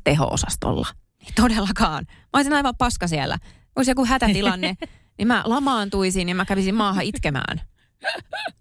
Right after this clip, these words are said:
Speaker 2: Joo, ja siis, no, mä, mä taas, kun itsessäni mietin sitä, että, että kun mä oon, olen, olen nopeatempoinen, teen nopeasti ratkaisuja. Esimerkiksi me oltiin,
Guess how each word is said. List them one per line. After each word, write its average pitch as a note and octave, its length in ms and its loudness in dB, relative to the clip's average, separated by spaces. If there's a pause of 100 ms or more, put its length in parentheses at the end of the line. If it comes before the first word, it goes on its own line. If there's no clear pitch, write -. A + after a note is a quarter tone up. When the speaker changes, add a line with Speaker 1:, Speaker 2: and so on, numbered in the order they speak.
(840)
Speaker 2:
Joo, A#3+ 120 4
ja C#4+ 120 0
siis, B3 220 -4
no, A3 200 2
mä, A#3+ 220 2
mä C#4 120 2
taas, A3+ 200 2 (140)
kun G3+ 100 0
itsessäni G#3+ 420 2
mietin F3 320 0
sitä, F3 360 0
että, D3+ 220 -4
että - 220 -2
kun F3 120 2
mä G3+ 200 2
oon, E3 380 0 (160)
olen, F3+ 260 2 (220)
olen G#3 220 2
nopeatempoinen, D#3+ 920 0
teen E3 240 0
nopeasti F#3 460 0
ratkaisuja. D#3+ 680 0 (460)
Esimerkiksi F#3 440 2
me F#3+ 40 4
oltiin, E3+ 280 2